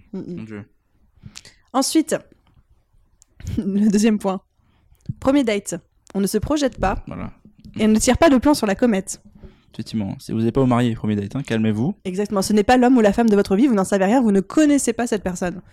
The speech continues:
Speaker 1: Vous l'avez vu pendant une heure, deux heures.
Speaker 2: C'est important, il y a des copywriters professionnels ici, hein, donc, euh, je vous dis,
Speaker 1: <laughs>
Speaker 2: il y a le baratin par message, il y a tout ce qui a été dit par message, il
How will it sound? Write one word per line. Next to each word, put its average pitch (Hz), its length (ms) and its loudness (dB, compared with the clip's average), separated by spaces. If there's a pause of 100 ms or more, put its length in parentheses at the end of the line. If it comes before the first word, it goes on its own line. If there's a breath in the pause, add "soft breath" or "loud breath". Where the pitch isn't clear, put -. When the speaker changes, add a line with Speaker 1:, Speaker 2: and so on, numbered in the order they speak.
(100)
Speaker 1:
Vous 190 60 0
l'avez 202 180 6
vu 208 100 2
pendant 214 300 4
une 220 120 2
heure, 190 260 0
deux 196 160 2
heures. 151 140 0
Speaker 2:
C'est - 80 -12
important, 110 520 -6
il 117 60 -10
y - 20 -8
a - 20 -8
des 101 80 -8
copywriters 120 580 -2
professionnels 127 460 -4
ici, 113 180 -6
hein, 107 80 -6
donc, 101 200 -6
euh, 101 260 -2
je 104 60 -6
vous 104 80 2
dis, 120 240 -2 (220 loud breath)
Speaker 1:
<laughs> - 200 -20
Speaker 2:
il - 100 -8
y 113 40 -2
a 110 80 0
le 110 80 -2
baratin 120 520 -2
par 107 160 -2
message, 131 460 -4
il 120 40 -6
y - 20 -4
a - 20 -4
tout - 160 -12
ce - 60 -16
qui 127 100 -6
a - 20 0
été - 140 -10
dit 113 140 -6
par 107 120 0
message, 123 520 -4
il - 40 -20